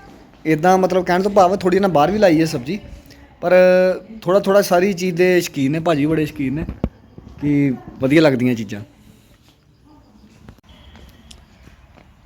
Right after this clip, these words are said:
ਦੀਦੀ ਹੁਣਾਂ ਬਾਹਰ ਨਿਕਲਦੇ ਸਾਰੀ ਜਦੋਂ ਗੇਟ ਦੇ ਇਹਨਾਂ ਦੇ ਨਿਕਲੀ ਤਾਂ ਵੇਖੋ ਸਬਜ਼ੀਆਂ ਲਈ ਕਿੱਡੀ ਵਧੀਆ ਜਗ੍ਹਾ ਬਣਾਈ ਆ।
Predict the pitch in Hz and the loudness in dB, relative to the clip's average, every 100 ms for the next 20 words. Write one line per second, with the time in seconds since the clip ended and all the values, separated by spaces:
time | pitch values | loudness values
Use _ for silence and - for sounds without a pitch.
0 | _ - 156 151 143 165 165 143 151 147 | _ -16 -4 0 2 2 2 2 2 0
1 | 135 151 160 151 135 151 156 160 151 151 | -4 -4 -2 -2 0 0 0 0 -2 -4
2 | 151 135 127 135 151 147 127 139 151 143 | -4 -4 -2 -4 -4 -4 -4 -4 -4 -4
3 | 147 143 113 131 131 127 123 131 131 117 | -8 -8 -6 -4 -4 -6 -4 -2 -2 -2
4 | 131 147 143 120 | -4 -4 -4 -6